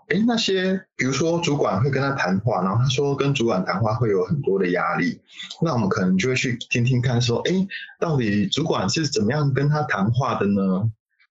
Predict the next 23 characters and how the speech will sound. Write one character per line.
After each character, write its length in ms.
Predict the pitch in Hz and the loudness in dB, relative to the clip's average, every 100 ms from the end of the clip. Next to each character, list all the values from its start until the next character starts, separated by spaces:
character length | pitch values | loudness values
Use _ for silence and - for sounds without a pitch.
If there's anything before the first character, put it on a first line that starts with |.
| _ _ | _ _
那 300 | - 214 185 | -2 -2 0
有 160 | 143 220 | 0 0
可 120 | 226 | 0
能 180 | 127 113 | 0 0
说， 460 | - 156 160 165 - | 0 2 0 -2 -2
诶， 220 | 240 240 - _ _ _ | -2 -2 -10 _ _ _
假 140 | - 127 | -4 0
设 220 | 226 208 | 2 0
主 240 | - 175 | 0 -2
管 340 | 175 170 113 - | 0 0 0 0
也 360 | 113 107 95 - | 0 2 0 0
没 100 | 175 | 0
有 220 | 202 123 120 | 0 -2 -4
就 120 | - 170 | -2 -2
是 340 | 170 151 131 | 0 0 2
很 280 | 123 104 92 | 0 2 0
口 220 | - 95 | 0 0
出 180 | - 170 | 0 0
恶 260 | 160 - 123 | 0 0 0
言 300 | 101 82 82 | 2 2 0
啊， 260 | 156 175 - | 0 -2 -2
就 100 | 127 | -2
是 380 | 131 131 113 | -2 0 -2